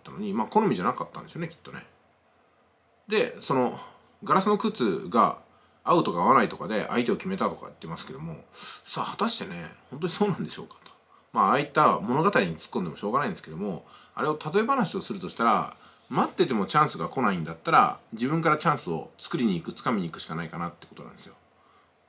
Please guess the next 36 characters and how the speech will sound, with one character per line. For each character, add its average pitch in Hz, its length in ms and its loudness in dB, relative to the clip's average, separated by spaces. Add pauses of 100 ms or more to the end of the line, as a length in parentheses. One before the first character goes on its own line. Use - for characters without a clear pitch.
(560)
う - 40 -14
ん。 - 20 -8
で、 - 300 0 (1500)
な 156 120 -2
ん - 20 0
で 233 60 -2
し - 80 -6
ょ - 40 -2
う - 20 -2
ね。 - 220 -2 (560)
今 127 420 2
の 120 140 0
世 117 60 4
の 127 80 6
中 104 160 4
っ - 60 -4
て - 60 -4
い 107 40 0
う - 20 0
の 110 60 4
は、 92 180 2
ど 202 140 6
う 240 40 6
や 190 60 6
っ - 80 -2
た 117 80 2
ら 90 240 4
自 104 120 -4
分 95 140 -2
が 98 80 0
も 98 120 0
っ - 20 -6
と - 100 -6
も 90 80 -4
っ 80 40 -10
と 76 260 -8